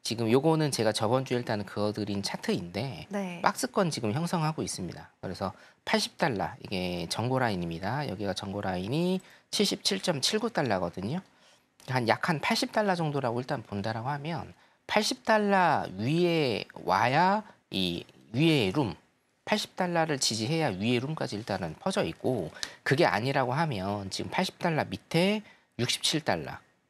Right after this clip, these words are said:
Speaker 1: 육십칠 점 칠하나 혹은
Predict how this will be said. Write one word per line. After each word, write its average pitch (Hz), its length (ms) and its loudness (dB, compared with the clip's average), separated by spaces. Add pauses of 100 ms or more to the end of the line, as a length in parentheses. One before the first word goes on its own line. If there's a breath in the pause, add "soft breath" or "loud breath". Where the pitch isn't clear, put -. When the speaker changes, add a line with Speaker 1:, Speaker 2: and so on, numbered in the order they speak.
(200)
Speaker 1:
육십칠 - 500 -2
점 175 300 0
칠하나 180 640 -2 (440)
혹은 185 360 0